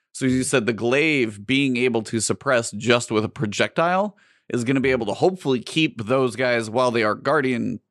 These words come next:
level type enemies, at least at bay from supers, 'cause the supers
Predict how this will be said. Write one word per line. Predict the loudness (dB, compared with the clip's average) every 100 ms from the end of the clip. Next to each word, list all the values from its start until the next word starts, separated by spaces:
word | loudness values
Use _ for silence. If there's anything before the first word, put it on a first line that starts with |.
| _ _ _ -4
level | 2 2 2
type | 0 -2 0
enemies, | 0 0 0 -4 -8 _ _ -4
at | 0
least | 0 0
at | 0 0
bay | 0 0
from | 0 -2
supers, | 0 2 0 0
'cause | 0 0
the |
supers | 0 0 0 0 0